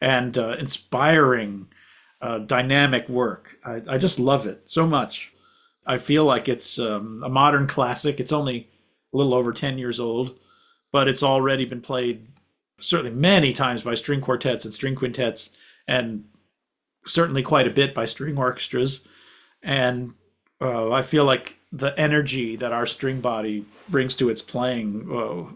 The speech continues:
will bring something very special to it. I, I've been trying to inspire them. Ten years ago, when we were at the ninetieth anniversary, we played a,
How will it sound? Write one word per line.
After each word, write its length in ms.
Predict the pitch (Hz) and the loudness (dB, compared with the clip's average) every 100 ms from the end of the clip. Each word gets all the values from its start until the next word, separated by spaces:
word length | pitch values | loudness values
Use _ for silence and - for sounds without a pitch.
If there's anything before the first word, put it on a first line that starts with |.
| - | -12
will 360 | 85 - 143 | -12 -6 -4
bring 220 | 120 135 | 0 0
something 260 | 135 139 123 | 2 -2 0
very 240 | 147 135 | 2 4
special 560 | 123 - 127 - 110 107 _ _ _ - | 2 0 0 -2 -8 -12 _ _ _ -10
to 200 | - 120 | -2 -2
it. 200 | 107 104 _ _ _ _ _ - | -2 -8 _ _ _ _ _ 0
I, 180 | 135 127 | 2 2
I've 160 | 143 139 | 2 2
been 100 | 143 | 2
trying 260 | 127 147 143 | 2 2 0
to 120 | - | -6
inspire 560 | 127 - 123 135 135 | -6 -2 0 2 0
them. 260 | 120 117 113 _ _ | 0 -4 -8 _ _
Ten 240 | - 202 185 | 0 4 6
years 220 | 175 180 | 4 4
ago, 240 | 151 139 | 2 2
when 160 | 127 143 | 2 0
we 120 | 123 | -2
were 100 | 123 127 _ - | -2 -6 _ -10
at 100 | 135 | -4
the 80 | 139 | 0
ninetieth 380 | 135 139 135 135 | 2 2 0 -2
anniversary, 480 | 120 120 123 123 | -4 -4 -4 -4
we 140 | 117 113 | -4 -4
played 380 | - 123 127 120 | -4 -2 -2 -2
a, 200 | 110 | -6